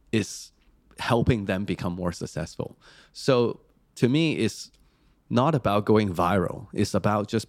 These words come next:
making useful content and make it so actionable. So you have a lot of this, like, moments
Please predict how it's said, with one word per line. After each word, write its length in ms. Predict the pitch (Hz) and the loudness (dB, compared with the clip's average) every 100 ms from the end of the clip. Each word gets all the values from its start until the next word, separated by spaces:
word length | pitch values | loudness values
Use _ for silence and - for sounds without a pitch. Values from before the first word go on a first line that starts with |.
| - | -2
making 440 | 113 113 120 101 | -2 0 -4 -2
useful 400 | 101 104 - 101 | 0 0 0 0
content 640 | - 87 92 110 127 143 - - - - - | 0 -2 -2 -2 -2 -2 -6 -16 -20 -20 -6
and 180 | 104 98 | -2 0
make 160 | 107 | 0
it 100 | 117 | 0
so 280 | - - 104 | -2 2 2
actionable. 840 | - 95 98 - 95 82 87 - - | 0 -6 -6 -6 -6 -4 -8 -8 -14
So 160 | - 110 | -4 0
you 160 | 98 | 0
have 340 | 95 - 95 - | -2 -6 -10 -8
a 60 | |
lot 240 | 87 87 101 | -4 -2 -2
of 140 | 85 | -4
this, 220 | 87 90 | -6 -6
like, 180 | 87 90 - _ - | -10 -12 -14 _ -14
moments 640 | - 98 101 98 85 - - | 0 2 2 -2 -8 -14 -18